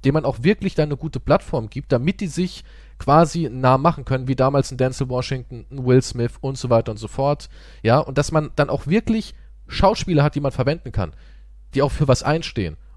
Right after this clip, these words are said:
Anstelle irgendwelche Leute einfach zu schnappen, die da reinzuschieben,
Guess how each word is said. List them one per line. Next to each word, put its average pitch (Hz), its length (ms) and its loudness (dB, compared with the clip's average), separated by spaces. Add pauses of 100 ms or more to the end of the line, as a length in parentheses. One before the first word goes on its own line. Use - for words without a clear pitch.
(220)
Anstelle 160 360 4
irgendwelche 180 680 2
Leute 151 340 4
einfach 180 200 -2
zu - 120 -8
schnappen, 185 400 -6
die 160 100 -4
da 139 100 6
reinzuschieben, 202 920 -4